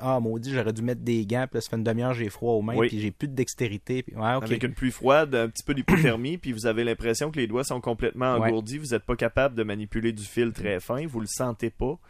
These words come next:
Speaker 2: Euh, donc, dans ce temps-là, plus c'est fait à la maison, mieux c'est.
Speaker 1: Ok.
Speaker 2: Euh, mais ceci étant dit, on en revient à la base. Donc,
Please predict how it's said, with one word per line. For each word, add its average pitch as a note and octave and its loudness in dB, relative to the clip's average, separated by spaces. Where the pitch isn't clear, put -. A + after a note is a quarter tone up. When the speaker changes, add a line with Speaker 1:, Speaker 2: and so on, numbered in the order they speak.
Speaker 2:
Euh, G#2+ 2
donc, A#2+ 2
dans A#2 4
ce - -6
temps-là, B2 4
plus C#3 -6
c'est C3+ 0
fait C3 2
à B2+ 6
la B2 4
maison, A2 -2
mieux A2 -4
c'est. A2 -4
Speaker 1:
Ok. B2+ -4
Speaker 2:
Euh, A#2 8
mais B2+ 4
ceci A#2+ 0
étant A2 2
dit, E3 -2
on A2+ 2
en A2+ 2
revient A2+ 0
à A#2 4
la F#2 0
base. C#3 4
Donc, B2+ 0